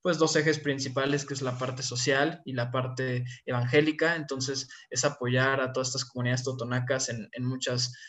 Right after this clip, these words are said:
eh, problemáticas sociales que ya pudimos detectar, donde hay algunas necesidades, donde nuestras manos y nuestros dones pueden ser muy bien aprovechados, y también en una parte evangelizadora, eh, en donde podamos ver y plasmar cuáles son las necesidades que tenemos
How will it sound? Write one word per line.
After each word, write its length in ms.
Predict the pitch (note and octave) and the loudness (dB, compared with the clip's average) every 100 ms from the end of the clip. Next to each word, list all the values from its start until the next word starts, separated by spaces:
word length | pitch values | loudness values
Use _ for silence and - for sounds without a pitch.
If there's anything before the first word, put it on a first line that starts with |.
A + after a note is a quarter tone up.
| - - | -12 -6
eh, 140 | C3 | -4
problemáticas 640 | B2 C3 C3 B2+ C3 B2+ C3+ | -2 0 0 0 -2 -2 -2
sociales 420 | B2+ C#3 C#3 C3+ | 2 2 2 2
que 100 | C3 | 0
ya 180 | B2+ B2+ | 0 2
pudimos 320 | C3+ C3+ C3 | 0 0 -2
detectar, 500 | C3 C3 - C#3 C#3 | -4 -4 -2 0 0
donde 380 | C3+ B2 A2+ A2 | 0 -2 -2 -2
hay 160 | B2 B2+ | 0 0
algunas 340 | B2+ C3 C3 | -2 -2 -2
necesidades, 520 | C3 C3 C#3+ C3+ C#3 | -2 0 2 4 2
donde 240 | C3 B2 A#2 | 0 -4 -4
nuestras 420 | A#2+ B2 A#2+ B2+ | -6 -6 -6 -6
manos 300 | C3+ C#3 - B2 | -4 -6 -6 -6
y 40 | |
nuestros 300 | B2 B2 A#2+ | -4 -4 -4
dones 300 | B2 C3 - | -4 -6 -6
pueden 160 | C3 C3 | -6 -4
ser 160 | C3 | -4
muy 140 | C3+ C3 | -4 -2
bien 120 | C3 | -4
aprovechados, 680 | C3+ C#3+ C#3+ C#3+ C#3 F3 - - - - | -2 0 0 2 2 0 -4 -18 -14 -8
y 120 | C3 | -2
también 420 | C3 C#3 F#3+ G3+ | 0 4 4 4
en 60 | E3+ | 2
una 180 | D#3+ | 2
parte 240 | D#3 D3 D3 | 2 2 4
evangelizadora, 960 | C3+ B2 B2 B2 B2 A#2+ B2+ C3 - - | 4 2 0 0 0 0 0 -2 -6 -8
eh, 280 | B2 A#2+ - | -4 -4 -2
en 80 | B2+ | -2
donde 220 | A#2+ A#2+ | -2 -2
podamos 420 | - B2 C3+ B2+ B2 - | -4 -2 -2 -4 -8 -6
ver 260 | C3 C3 C3+ | -2 0 -2
y 160 | C3 | -4
plasmar 540 | B2 A#2 - B2+ B2+ - - - _ | -6 -6 -4 -2 -2 -4 -12 -18 _
cuáles 280 | D#3 D#3 D3 | 4 6 6
son 120 | D3+ | 2
las 140 | D3+ | 2
necesidades 400 | C#3 B2 C#3 C3 | 2 0 -2 -2
que 100 | - | -4
tenemos 540 | B2+ B2 B2+ C3 C3 | -2 0 0 -2 -6